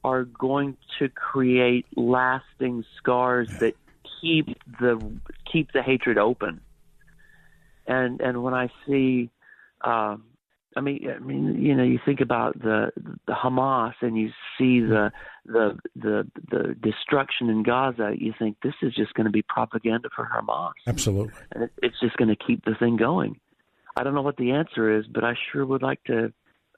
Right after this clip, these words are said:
Speaker 1: I, I'd like to see fewer civilian casualties, that's for sure.
Speaker 2: And it's on now. So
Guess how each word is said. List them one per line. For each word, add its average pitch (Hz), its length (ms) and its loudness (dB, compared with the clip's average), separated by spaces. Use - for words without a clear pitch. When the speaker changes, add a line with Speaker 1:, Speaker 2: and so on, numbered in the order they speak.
Speaker 1:
I, - 160 0
I'd 127 260 -2
like 135 180 -2
to 127 100 -6
see 127 320 6
fewer 135 320 2
civilian 123 380 2
casualties, - 560 0
that's - 160 -4
for 131 120 -8
sure. - 280 -8
Speaker 2:
And 147 120 4
it's 135 140 2
on 120 280 2
now. 98 360 -2
So 127 500 -4